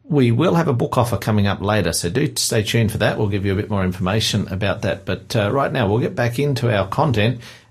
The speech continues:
And, uh, I think we were at a point of looking at, say, quality of life. How is that impacted by spirituality and,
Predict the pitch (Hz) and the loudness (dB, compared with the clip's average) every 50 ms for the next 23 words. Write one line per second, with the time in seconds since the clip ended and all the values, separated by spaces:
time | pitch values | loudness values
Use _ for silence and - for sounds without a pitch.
0 | - - 117 120 113 110 110 107 120 117 117 117 110 - - 107 - - 196 180 | -8 -2 0 2 2 2 2 2 4 4 4 4 4 2 0 0 0 -2 -2 0
1 | - 156 139 127 120 117 113 110 107 104 107 - 87 92 120 123 120 - - 110 | 2 2 4 4 4 4 4 4 4 2 0 -2 -2 -2 -2 -2 -4 -4 -6 -6
2 | - - - - 151 147 147 147 - - 110 107 110 110 104 110 120 127 117 - | -6 -4 -2 0 2 2 0 -2 -2 -2 0 0 0 0 0 0 0 -2 -2 -2
3 | - 110 107 107 101 104 104 - - 110 107 104 104 101 101 98 - - 127 127 | 0 2 2 2 0 0 -4 -4 -2 0 0 2 0 0 -2 -2 0 0 0 0
4 | 117 98 98 92 90 85 85 87 101 101 85 71 69 - - - - - 147 - | 0 -2 0 -2 -2 -2 -4 -4 -4 -4 -4 -6 -8 -14 -16 -10 -6 -4 -2 0
5 | 147 131 104 92 95 95 104 107 - - - 95 90 85 - 107 90 - - - | 0 0 0 0 2 2 0 0 0 -2 -2 0 0 0 -2 -4 -6 -8 -8 -8
6 | 95 - - 87 82 80 85 - - - 101 92 78 - - - 107 82 80 82 | -8 -6 -4 -4 -4 -2 -4 -4 -4 -4 -2 -4 -2 -4 -4 -4 -2 -2 -2 -2
7 | 80 90 85 82 - - 92 85 80 80 80 78 78 | -2 -2 -4 -4 -4 -4 -4 -2 -2 -2 -2 -4 -6